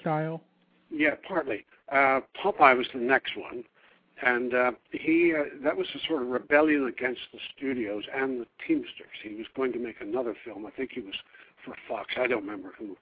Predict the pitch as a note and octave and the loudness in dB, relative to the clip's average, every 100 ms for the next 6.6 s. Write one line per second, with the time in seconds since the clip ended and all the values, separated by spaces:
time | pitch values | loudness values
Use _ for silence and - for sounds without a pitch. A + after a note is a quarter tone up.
0 | - - - _ _ - - G2+ F#2+ F#2+ | -20 -20 -20 _ _ -14 -10 -10 -10 -10
1 | F#2 - - _ _ _ - A#2 A#2 A#2+ | -14 -16 -20 _ _ _ -12 -6 -2 -2
2 | A#2+ A#2+ - - C#3+ C#3 C3 - C3+ B2 | 0 0 -2 -6 -4 0 -2 -2 2 2
3 | B2 B2 A#2 - D#3 C#3+ C3+ A2+ B2 C#3 | 4 0 -2 -6 -6 -6 -4 -2 4 6
4 | C3 - B2+ - - - - - - - | 4 0 -10 -12 -18 -20 -18 -18 -20 -20
5 | - _ _ _ _ _ - A2+ A2 A2+ | -20 _ _ _ _ _ -6 -2 -2 -2
6 | A2+ D#3 - C#3 - | -4 -2 4 4 2